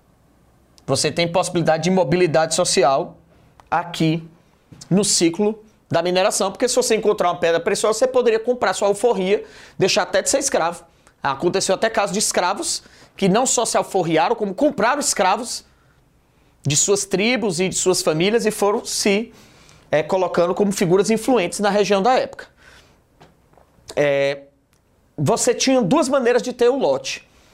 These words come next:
Ou você participava de um sorteio, e aí você pagava uma taxa pra participar do sorteio, recebia a data, que era o lote demarcado,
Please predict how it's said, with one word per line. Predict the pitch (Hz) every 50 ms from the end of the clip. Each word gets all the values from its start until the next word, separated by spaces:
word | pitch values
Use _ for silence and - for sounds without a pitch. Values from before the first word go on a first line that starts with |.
| - - - - - - -
Ou | 240 294 349
você | 349 339 277 - - - 196 180
participava | 185 190 190 - - - - 220 220 240
de | 214
um | 254 269
sorteio, | 208 - 277 269 - - - 175 165 156 160 202 269 285 - -
e | 156 165
aí | 156
você | 151 175 180 - -
pagava | - - 180 156 147 156 131 151
uma | 190 226
taxa | 220 - - 156 139 143 160 - - 294 359 - - - - - _ _ _
pra | - 170 160
participar | 160 - 170 160 - - 160 139
do | 135
sorteio, | - - 233 226 233 233 233 240 277
recebia | 247 247 247 - - 240 180 151 165 170 180
a | 180
data, | 151 160 175 165 160 165 - - - - - - - _ _ _
que | - -
era | 190 180
o | 185
lote | 170 160 165 165 - 147
demarcado, | 147 151 151 202 - - - - 165 143 135 139 151 180 302